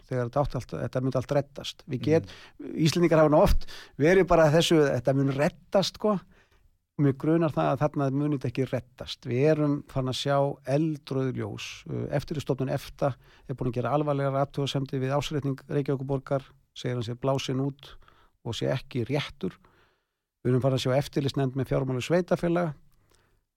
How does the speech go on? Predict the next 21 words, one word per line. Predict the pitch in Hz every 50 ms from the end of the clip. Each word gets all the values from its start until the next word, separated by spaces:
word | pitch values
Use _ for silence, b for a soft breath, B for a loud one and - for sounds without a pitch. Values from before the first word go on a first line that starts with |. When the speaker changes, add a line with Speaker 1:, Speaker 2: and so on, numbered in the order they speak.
| _ _ _
Speaker 1:
farin | - 147 147 143
að | 143 139 - 151
gefa | 143 139 135
sömu | - 165 170 170 170 -
signalinn | - 175 160 - 180 170 170 165 143 120 - - - - _ _ -
að | 131 127 -
það | 135 120 -
stefni | 147 143 - - 143 131 131
hér | 143 139
í | 135 131 127 - - -
alvarlegt | 143 160 165 160 151 139 - 175
óefni. | 160 165 175 170 160 165 170 147 139 _ _ _ _ _ _ _ _ _ _ _ _ _ _ _ _ _ _ _ _ _ _ _ _ _ -
Og | 131 131 131 135 -
þannig | 143 143 139 135 135
að | 135 135 - - - _ _ _
þetta | - 165 170 165 - - - - - 175 165 165 160 143 -
er | - 156 156 160 160
eitt | 160 156 - - - 156
af | 143 -
þessum | 156 - - 160 151 -
fyrirhyggjumálum, | 165 165 160 165 151 160 160 165 170 151 156 160 165 160 160 143 135